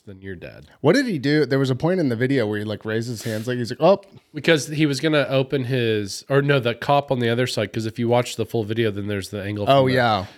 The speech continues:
Speaker 1: and that other cop opened his door. He's like, "I just need to see what you're doing." He was like, "Oh,
Speaker 2: Oh,
Speaker 1: can
Speaker 2: okay.
Speaker 1: I reach for that?"
Speaker 2: I thought maybe they saw the gun he had,
Speaker 1: And
Speaker 2: and
Speaker 1: then
Speaker 2: he's
Speaker 1: it
Speaker 2: like,
Speaker 1: just went left real quick.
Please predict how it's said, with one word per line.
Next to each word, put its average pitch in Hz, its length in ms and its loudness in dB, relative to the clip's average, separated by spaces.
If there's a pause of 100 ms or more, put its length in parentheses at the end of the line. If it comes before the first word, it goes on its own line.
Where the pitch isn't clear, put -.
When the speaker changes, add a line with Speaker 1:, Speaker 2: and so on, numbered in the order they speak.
(120)
Speaker 1:
and 113 140 -2
that 117 140 0
other 120 200 0
cop 110 280 -2
opened 110 280 -4
his 92 140 -6
door. 110 220 0
He's 98 100 -4
like, 95 120 -6
"I 101 40 -2
just 104 160 -6
need 110 60 -6
to 98 60 -6
see - 140 -8
what 92 120 -6
you're 87 80 -10
doing." 101 180 -6
He 101 80 -6
was 95 160 -6
like, 90 220 -10
"Oh, 107 320 -10 (560)
Speaker 2:
Oh, 123 240 0
Speaker 1:
can 113 80 -2
Speaker 2:
okay. 104 460 -2
Speaker 1:
I 92 140 -12
reach 107 260 -8
for - 100 -12
that?" 92 260 -8
Speaker 2:
I 143 80 4
thought 151 220 2
maybe 139 180 2
they 123 160 0
saw 127 320 0
the 113 140 -2
gun 113 320 -2
he 107 220 -6
had, 110 500 -2
Speaker 1:
And 98 80 -10
Speaker 2:
and 113 140 -4
Speaker 1:
then 131 80 4
Speaker 2:
he's 185 40 4
Speaker 1:
it - 60 4
Speaker 2:
like, 113 60 2
Speaker 1:
just - 180 -8
went 92 340 -10
left 113 480 -10
real 143 240 -6
quick. - 520 -6